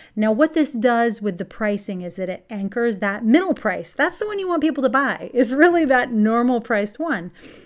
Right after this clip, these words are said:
And if people do buy the really higher priced one,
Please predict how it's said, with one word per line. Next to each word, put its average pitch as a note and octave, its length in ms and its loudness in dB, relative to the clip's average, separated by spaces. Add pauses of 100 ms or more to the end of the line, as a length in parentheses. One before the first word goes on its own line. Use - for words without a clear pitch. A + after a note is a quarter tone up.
(180)
And B3 100 0
if B3+ 60 0
people C4 280 2
do G#3+ 380 2
buy F#3+ 260 -2
the F#3 140 -8
really F#3+ 420 -4 (140)
higher G3 380 -6
priced F3+ 380 -8
one, F3+ 380 -8